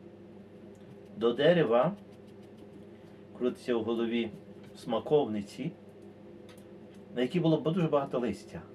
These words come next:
а не було плоду. Тому що тілесна молитва,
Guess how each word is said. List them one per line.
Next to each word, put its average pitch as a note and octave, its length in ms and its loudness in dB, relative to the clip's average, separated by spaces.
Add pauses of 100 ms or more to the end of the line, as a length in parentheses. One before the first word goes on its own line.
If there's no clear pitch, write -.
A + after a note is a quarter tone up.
(1160)
а A#2 140 0
не A#2 80 0
було A#2 220 0
плоду. F#2+ 420 -2 (1800)
Тому B2 200 2
що B2 140 -6
тілесна C3+ 420 2
молитва, C3 680 4